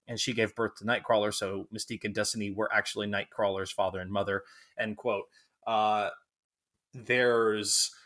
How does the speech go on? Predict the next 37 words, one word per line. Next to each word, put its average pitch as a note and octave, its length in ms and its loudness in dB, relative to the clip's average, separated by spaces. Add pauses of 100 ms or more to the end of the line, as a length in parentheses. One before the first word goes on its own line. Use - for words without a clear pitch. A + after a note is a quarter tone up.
(100)
Baron A2+ 800 2
Christian A2+ 720 0 (540)
Wagner, D3 840 8 (120)
that's - 240 -6
where G2+ 160 -4
we G2 80 -6
get G2+ 200 -6
the G2+ 60 -6
Wagner B2+ 380 8
from, B2 540 4 (100)
that A2 280 0
was A2 300 -2
purported A2 680 -2
at A2 160 0
one A2+ 160 0
point A2 260 0
to B2 60 -10
be A#2 200 -6
his A2+ 180 -6
father. A2+ 540 2 (360)
Uh, A2 400 2
and C3 160 2
then B2 180 6
you A#2+ 180 2
have A2 500 6
the A#2 80 4
much B2 320 6
maligned, A2 640 4 (380)
one C#3 180 8
of C#3+ 100 8
the A2+ 80 8
widely A2+ 560 8
regarded A2+ 520 6
worst C3 220 4
comics A#2 380 4
ever G#2+ 200 4
written D3+ 440 6